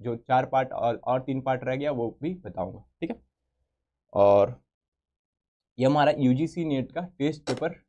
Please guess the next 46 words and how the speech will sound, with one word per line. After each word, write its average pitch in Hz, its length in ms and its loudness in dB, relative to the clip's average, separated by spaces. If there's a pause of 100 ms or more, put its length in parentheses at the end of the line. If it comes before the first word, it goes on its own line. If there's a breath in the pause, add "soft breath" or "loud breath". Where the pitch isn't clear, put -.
(200)
अ, 113 160 -2 (560)
जो 120 280 0 (200)
है 175 160 0 (260)
मॉक 127 260 -2
टेस्ट 151 180 -4
आप 127 120 -6
लगा 120 240 4
सकते 127 300 -6
हो, 170 180 -6 (320)
सिर्फ 165 180 -2
नाइंटी 139 340 0
नाइन 156 200 0
में 156 120 -2
ये 151 120 0
मिल 131 220 0
रहा 135 100 2
है 135 80 0
आपको। 170 240 -10 (280)
आईएफएस 131 460 2
थर्टी 127 240 -2
कोड 131 240 0
लगाना 147 380 4
है, 180 160 -6 (360)
और 113 420 4
इसमें 139 260 -4
आपको 147 200 -4
क्या 135 220 0
क्या 147 180 -4
मिलेगा, 151 320 -2
once 151 220 -4
in 165 100 -10
a 156 80 -6
lifetime 143 540 -2
deal 110 160 -4
है 104 80 -4
ये, 107 80 -6
ठीक 165 180 -6
है, 123 80 0 (360)
क्योंकि 139 180 -4
इसमें 160 200 -4
आपको 156 200 -4
टेस्ट 160 320 -2
डिस्कशन 151 420 -4
मिलेगा 139 300 0
डिटेल 127 420 0
में, 95 140 -8